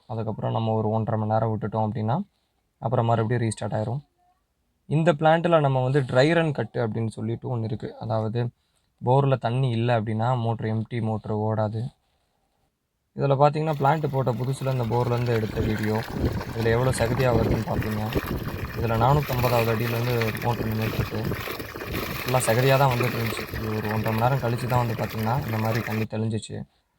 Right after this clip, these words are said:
ஆ, நல்ல ப்ரெஷருங்க. இதுல ஒரு மணிக்கு ஆயிரத்தி தொள்ளாயிரம் லிட்டர் எடுத்தோம்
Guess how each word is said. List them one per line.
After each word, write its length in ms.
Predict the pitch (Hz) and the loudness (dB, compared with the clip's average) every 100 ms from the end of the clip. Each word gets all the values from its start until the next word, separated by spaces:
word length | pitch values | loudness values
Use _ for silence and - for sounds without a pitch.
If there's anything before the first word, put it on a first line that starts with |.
| _ _ _ _ - | _ _ _ _ -8
ஆ, 260 | 120 117 | -6 -4
நல்ல 240 | 117 127 151 | -2 2 2
ப்ரெஷருங்க. 560 | 143 123 127 117 113 | 2 0 0 0 0
இதுல 80 | 110 | 0
ஒரு 200 | 110 110 | -2 -2
மணிக்கு 320 | 107 120 120 | -2 -2 0
ஆயிரத்தி 420 | 110 117 120 113 110 | 0 2 0 -2 -2
தொள்ளாயிரம் 420 | 107 110 110 107 | 0 0 0 -4
லிட்டர் 340 | 104 123 113 | -2 0 0
எடுத்தோம் 380 | 110 104 110 | 0 -2 -6